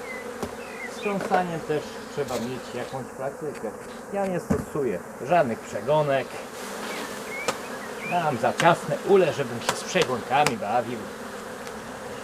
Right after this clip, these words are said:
Czy to nie frajda? Tak traktować pszczoły? O, i znów następna rameczka. Proszę popatrzeć, jak to wszystko wygląda. O.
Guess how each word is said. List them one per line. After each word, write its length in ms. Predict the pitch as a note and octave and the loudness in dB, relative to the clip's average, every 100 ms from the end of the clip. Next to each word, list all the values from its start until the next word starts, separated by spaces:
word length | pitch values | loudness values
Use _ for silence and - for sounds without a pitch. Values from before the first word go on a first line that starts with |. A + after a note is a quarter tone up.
| - - | -8 -4
Czy 80 | |
to 140 | D#3+ C#3+ | 2 2
nie 120 | A#2 | 2
frajda? 580 | A2 C#3 F#3+ F3+ D#3 C3+ - - - - - - - - - | 2 4 6 4 2 -2 -2 -2 -2 -4 -4 -4 -4 0 2
Tak 120 | C3+ | 2
traktować 480 | - C3+ - C3+ C3 | 4 2 2 2 8
pszczoły? 520 | - - D#3+ E3 C3+ B2+ - - - - - - - - - - | 8 8 4 2 2 0 -8 -14 -20 -16 -16 -14 -14 -14 -14 -4
O, 120 | - - - - - - | -4 -4 -10 -12 -10 -4
i 80 | D#3 | -2
znów 220 | B2 A#2 | 0 4
następna 540 | E3+ E3 D#3+ D#3 C#3+ | 4 6 2 2 2
rameczka. 440 | C3 C3 A#2+ - C#3+ | 2 2 0 -2 -2
Proszę 420 | G3+ F3+ - A#2 | 2 2 2 -2
popatrzeć, 760 | - - A#2+ C#3+ - B2+ A2 - - - - - - - B2+ | -4 0 4 4 4 -2 -4 -6 -10 -10 -10 -12 -14 -8 -2
jak 140 | B2 | -2
to 160 | - A#2+ | -2 -8
wszystko 480 | - C#3 - B2+ | -4 -6 -6 -6
wygląda. 720 | G#2 G#2 A#2 A#2+ A2+ G#2 G#2+ G#2+ - - - - - - - A4+ A4 - - A#4+ - - - - - - - - - - - - - - - - - - - A4+ - - | -4 -4 -2 0 0 0 0 0 -4 -12 -14 -14 -14 -14 -12 -12 -10 -12 -10 -10 -10 -12 -14 -14 -14 -14 -14 -14 -14 -14 -12 -12 -12 -12 -12 -12 -12 -12 -10 -8 -8 -8
O. 80 | - | -6